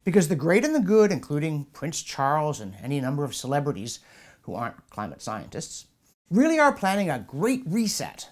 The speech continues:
not as some plot, but because they all believe in it, and they don't know, and don't want to know, anyone who doesn't. But they do know Justin Trudeau,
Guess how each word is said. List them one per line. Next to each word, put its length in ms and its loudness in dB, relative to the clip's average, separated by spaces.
not 300 0
as 160 -6
some 260 -6
plot, 480 0
but 100 0
because 220 0
they 180 2
all 280 6
believe 300 0
in 100 -12
it, 240 -12
and 140 -4
they 80 -2
don't 300 2
know, 360 -2
and 160 -10
don't 220 -10
want 320 -2
to 80 -12
know, 300 -8
anyone 300 -6
who 100 -4
doesn't. 460 -6
But 140 -8
they 140 -6
do 220 0
know 180 4
Justin 340 -4
Trudeau, 460 -4